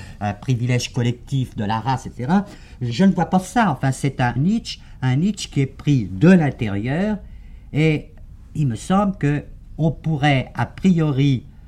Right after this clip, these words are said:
opposer à Klosowski l'objection qui prête peut-être d'une manière tout à fait justifiée à Nietzsche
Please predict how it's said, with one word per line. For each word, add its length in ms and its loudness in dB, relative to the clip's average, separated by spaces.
opposer 880 2
à 120 -4
Klosowski 760 -6
l'objection 1400 0
qui 140 4
prête 480 0
peut-être 300 -10
d'une 120 -10
manière 240 -4
tout 140 -4
à 80 2
fait 140 -2
justifiée 720 -6
à 160 2
Nietzsche 380 4